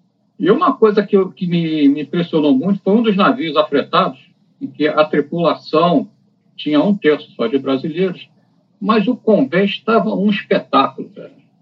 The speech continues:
O convés estava um espetáculo. Eu via muitas tábuas, olhei umas tábuas transversais, né, justo alinhadas com os cabos de aço, de fazer a amarração do navio. E era um problema que nós tínhamos nos nossos. O pessoal deixava o cabo de aço para amarração arrastar no convés.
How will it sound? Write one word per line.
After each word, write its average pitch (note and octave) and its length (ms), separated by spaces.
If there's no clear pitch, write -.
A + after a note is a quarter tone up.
O A3 80
convés G3+ 220
estava G#3 160
um G#3 60
espetáculo. - 760
Eu B3 80
via G#3+ 180
muitas G3+ 360
tábuas, F#3+ 600
olhei G3 320
umas F#3 280
tábuas F3+ 340
transversais, F3+ 840
né, F3 200
justo A#3+ 340
alinhadas G3+ 500
com G#3+ 100
os G3 100
cabos G3+ 320
de F#3+ 100
aço, - 440
de - 100
fazer C#3+ 220
a D#3 40
amarração D#3+ 500
do E3+ 80
navio. B2 440
E E3 140
era B3+ 160
um G#3 80
problema F#3 480
que - 120
nós D#3 220
tínhamos F3+ 360
nos D3 140
nossos. B2+ 480
O D3 80
pessoal F3+ 360
deixava F#3 360
o F#3 80
cabo D3+ 240
de E3 140
aço F#3 260
para D3+ 100
amarração C#3+ 640
arrastar - 500
no F3+ 80
convés. C#3+ 420